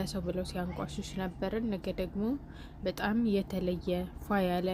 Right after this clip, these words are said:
ይሆናል ብዬ አስባለሁ። እናም እንግዲህ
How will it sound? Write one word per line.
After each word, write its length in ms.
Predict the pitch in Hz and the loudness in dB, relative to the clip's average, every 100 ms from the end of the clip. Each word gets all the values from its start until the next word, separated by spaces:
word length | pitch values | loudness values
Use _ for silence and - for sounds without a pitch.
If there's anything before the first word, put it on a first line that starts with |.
| 185 - - | -2 -6 -6
ይሆናል 440 | 185 190 185 180 | 0 2 2 0
ብዬ 180 | 175 170 | -2 -2
አስባለሁ። 600 | 180 - 185 185 185 233 294 - - - - | -4 -4 -2 -2 2 0 -2 -8 -14 -14 -4
እናም 300 | 220 233 262 302 - - - - - - - | 0 2 2 -2 -6 -14 -14 -14 -12 -12 -6
እንግዲህ 440 | 302 294 226 240 | 2 2 4 4